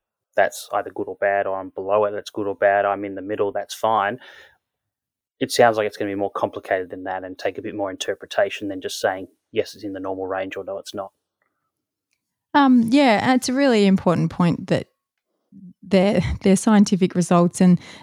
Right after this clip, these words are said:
Speaker 2: and they're c-, they're affected by more than just the marker that they pick up. They're affected by, you know, the transport that went from your blood to the, it's gotta go in a container to the fridge and then the fridge to the lab.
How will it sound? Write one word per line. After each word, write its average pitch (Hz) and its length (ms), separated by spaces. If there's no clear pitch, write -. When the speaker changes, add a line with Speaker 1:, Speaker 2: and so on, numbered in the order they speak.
Speaker 2:
and 190 100
they're 185 180
c-, - 180
they're 190 200
affected 240 460
by 175 300
more 180 260
than 170 200
just 165 240
the 180 80
marker 175 280
that 170 140
they 156 120
pick - 260
up. 160 180
They're 170 160
affected 170 400
by, 165 220
you 185 80
know, 180 120
the 170 80
transport 170 640
that - 180
went 175 340
from 180 180
your 175 160
blood 165 400
to 180 160
the, 175 180
it's 165 120
gotta 170 180
go 165 160
in 160 120
a 170 60
container 165 580
to 180 160
the 170 200
fridge 247 360
and 180 100
then 165 160
the 165 80
fridge 175 340
to 185 100
the 170 120
lab. 208 340